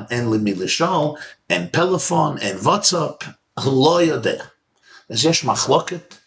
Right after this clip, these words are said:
בין רב הונא ורב חייא. רב הונא אומר, הוא צריך למנות שישה ימים, ואחר כך לשמור יום אחד בתור שבת. רב חייא אומר לו, הוא משמר מיד יום אחד, ואחר כך מונה שישה ימים. ישראל מריז'ין,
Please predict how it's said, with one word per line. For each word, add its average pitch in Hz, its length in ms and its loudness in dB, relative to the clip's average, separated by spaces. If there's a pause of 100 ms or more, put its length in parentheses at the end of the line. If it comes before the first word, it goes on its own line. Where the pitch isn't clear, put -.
(340)
בין 107 220 2
רב 95 140 0
הונא 208 380 6
ורב 131 220 2
חייא. 110 300 -6 (520)
רב 98 100 -2
הונא 170 260 6
אומר, 123 340 0 (400)
הוא 127 140 0
צריך 156 400 2
למנות 131 460 4
שישה 139 460 -2
ימים, 123 400 0 (380)
ואחר 175 300 -2
כך - 280 -4
לשמור 143 520 2
יום 165 340 4
אחד 135 340 -4
בתור 107 260 -2
שבת. - 520 -2 (360)
רב - 180 0
חייא 330 300 6
אומר 320 280 2
לו, 165 260 6
הוא 139 180 -2
משמר 135 540 2
מיד 113 420 0
יום 107 180 -2
אחד, 247 260 -6 (100)
ואחר 196 240 -4
כך 165 220 -8
מונה 143 220 -4
שישה - 340 -6
ימים. 107 280 -10 (640)
ישראל 131 600 0
מריז'ין, 123 680 2